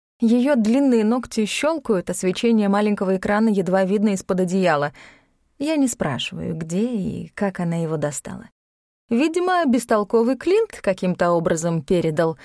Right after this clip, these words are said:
Не представляю, о чем они могли говорить, что для этого нужно было столько сообщений. Хотелось бы верить, это не секстинг.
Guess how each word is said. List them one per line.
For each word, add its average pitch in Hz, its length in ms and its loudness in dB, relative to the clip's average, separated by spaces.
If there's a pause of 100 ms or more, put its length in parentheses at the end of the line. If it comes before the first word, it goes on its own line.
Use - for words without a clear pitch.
(400)
Не 247 160 2
представляю, 254 760 -2 (140)
о 240 120 2
чем 240 280 2
они 196 160 2
могли 190 260 2
говорить, 190 480 0 (300)
что - 220 -2
для 220 180 4
этого 226 280 0
нужно 202 300 2
было 190 220 2
столько 208 480 0
сообщений. 175 720 -8 (600)
Хотелось 175 460 0
бы 262 160 2
верить, 208 380 0
это 175 180 -4
не 202 160 2
секстинг. - 800 -4